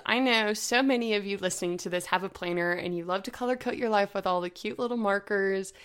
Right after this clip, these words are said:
and you're really good about kind of emphasizing every part of your day. So why, if prayer is gonna be one of the most important things in our life, if God,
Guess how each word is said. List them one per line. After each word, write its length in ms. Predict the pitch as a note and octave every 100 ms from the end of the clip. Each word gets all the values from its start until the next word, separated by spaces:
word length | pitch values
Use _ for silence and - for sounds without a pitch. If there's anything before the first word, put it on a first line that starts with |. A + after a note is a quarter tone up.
| - -
and 300 | - G#3 G3+
you're 100 | G3+
really 280 | F#3+ G#3 C4+
good 260 | G#3 F#3 A#3
about 400 | G3 G3+ F3 -
kind 220 | G3 F#3+
of 80 | F3+
emphasizing 580 | F#3 G#3 - F#3+ F#3+ -
every 180 | F#3
part 220 | G3+ - F#3+
of 100 | F#3
your 120 | F3
day. 340 | E3+ F3 F3 - - -
So 160 | -
why, 520 | G#3+ F#3 G3+ A#3 C4 -
if 200 | G#3 -
prayer 180 | A3 C4
is 140 | C#4+
gonna 160 | D4+ B3
be 180 | G#3 G#3+
one 180 | F#3+
of 80 | G3+
the 60 | F#3+
most 260 | F#3 F#3
important 360 | F#3+ G3 F#3+ F#3
things 260 | F3+ F#3 F#3+
in 60 |
our 40 | F3+
life, 220 | E3+ E3+
if 160 | -
God, 340 | - F#3 G3